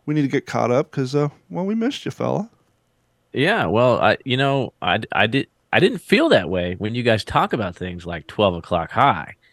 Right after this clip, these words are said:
Speaker 1: Yeah.
Speaker 2: And <laughs> it, <laughs> I was like, "These guys."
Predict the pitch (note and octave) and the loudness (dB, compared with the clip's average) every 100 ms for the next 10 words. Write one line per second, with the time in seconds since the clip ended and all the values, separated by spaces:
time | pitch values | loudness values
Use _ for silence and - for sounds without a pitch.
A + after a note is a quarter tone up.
0 | _ D#3+ B2+ C3+ G2 F#2 E2+ E2 F2+ - | _ 2 4 2 0 0 0 -2 -8 0
1 | B2+ A2 - - _ - F#3+ F3 - D3 | 0 0 -4 -14 _ -2 2 2 2 0
2 | C3 - - - _ _ - E4 C4 - | 0 -2 -20 -20 _ _ -2 2 4 4
3 | C3+ G2 F#2 - - | 6 6 4 2 -4